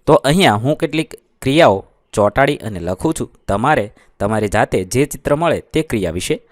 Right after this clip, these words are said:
સંસ્કૃતમાં નામ લખવાનું છે. ચિત્ર પસંદ કરતી સમયે ધ્યાનમાં રાખવાનું કે ચિત્રમાં મોટા ભાગે એક જ વ્યક્તિ હોય અને તેમાં કોઈ એક ક્રિયા પણ થતી હોય, જેથી સમજાવવાને લખવામાં સરળતા રહે.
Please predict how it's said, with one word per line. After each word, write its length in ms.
સંસ્કૃતમાં 580
નામ 200
લખવાનું 460
છે. 180
ચિત્ર 260
પસંદ 340
કરતી 380
સમયે 360
ધ્યાનમાં 380
રાખવાનું 460
કે 120
ચિત્રમાં 420
મોટા 280
ભાગે 240
એક 320
જ 120
વ્યક્તિ 260
હોય 160
અને 80
તેમાં 260
કોઈ 280
એક 200
ક્રિયા 240
પણ 180
થતી 300
હોય, 180
જેથી 280
સમજાવવાને 640
લખવામાં 500
સરળતા 520
રહે. 240